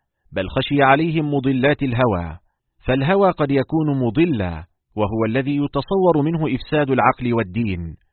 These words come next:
وأما الهوى غير المضل فليس بذلك. لأجل هذا لم يحذر النبي صلى الله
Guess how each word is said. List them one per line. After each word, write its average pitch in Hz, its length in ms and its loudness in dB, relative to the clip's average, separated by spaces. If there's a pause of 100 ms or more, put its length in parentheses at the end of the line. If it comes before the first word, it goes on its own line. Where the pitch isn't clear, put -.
(280)
وأما 131 420 0
الهوى 185 380 4
غير 123 300 0
المضل 120 540 0 (340)
فليس 113 460 -2 (100)
بذلك. 104 460 -2 (580)
لأجل 104 420 -4 (200)
هذا 131 240 0
لم 135 160 0
يحذر 175 440 -2
النبي 147 440 -2
صلى 123 240 -2
الله 120 220 0